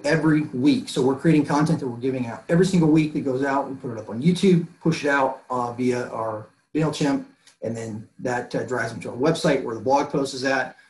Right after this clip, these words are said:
for that, as well as the, uh, video that's embedded from YouTube. So we're, that's, that's the process, the sequence of events once they initially are, come into your funnel,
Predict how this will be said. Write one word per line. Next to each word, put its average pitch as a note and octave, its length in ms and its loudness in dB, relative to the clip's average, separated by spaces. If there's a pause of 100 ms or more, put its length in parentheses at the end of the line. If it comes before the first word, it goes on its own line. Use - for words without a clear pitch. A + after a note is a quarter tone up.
(140)
for D#3+ 200 4
that, C3+ 400 2 (220)
as C3 180 0
well B2+ 320 2
as A2+ 340 -4
the, A2 440 -6
uh, G#2+ 240 -6 (160)
video B2+ 400 2
that's A2 260 -12
embedded A2 480 -8 (160)
from A2+ 280 -6
YouTube. B2+ 380 -6 (420)
So D#3 480 4 (260)
we're, C#3 500 2 (140)
that's, E3 400 2
that's E3+ 260 4
the D#3+ 80 -2
process, E3 560 4
the C3 100 -4
sequence D#3 440 2
of B2+ 100 0
events D#3+ 400 4
once C#3 280 -6
they B2+ 80 -4
initially C#3 440 0
are, A#2+ 80 -2
come D3 240 0
into C3+ 280 0
your A2 120 -6
funnel, F3 480 4